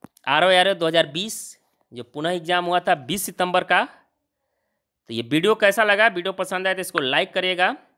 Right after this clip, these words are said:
अपने दोस्तों के यहाँ अधिक से अधिक शेयर करें। और इसका पीडीएफ़ भी डाउनलोड कर दिया गया है। पीडीएफ़ अगर आप लोग को चाहिए तो इसका पीडीएफ़ भी जाकर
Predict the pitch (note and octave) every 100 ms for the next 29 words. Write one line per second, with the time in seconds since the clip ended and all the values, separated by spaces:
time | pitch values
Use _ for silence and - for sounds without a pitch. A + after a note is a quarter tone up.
0 | _ _ _ _ _ _ - B2 C#3 C3+
1 | D3+ D3+ F3 E3 F3 F3 - C3 D3 F#3
2 | E3+ E3 - D#3+ E3 D#3+ G#3+ - _ _
3 | _ _ _ _ _ _ _ _ _ _
4 | _ _ _ _ _ _ _ _ A#2 A#2
5 | C3 C3 - E3+ F3 E3 F#3+ F3+ F#3+ F3+
6 | F3+ F#3+ F#3 F#3+ F3+ F#3+ F3+ F3+ F3 E3+
7 | D#3 E3 E3+ C#3+ D3 D3+ D3 C#3+ C#3 C#3+
8 | D3 E3+ F3+ D3 C#3+ C#3 C3+ D#3 D#3 D3
9 | F3+ C#3 C#3+ E3 F3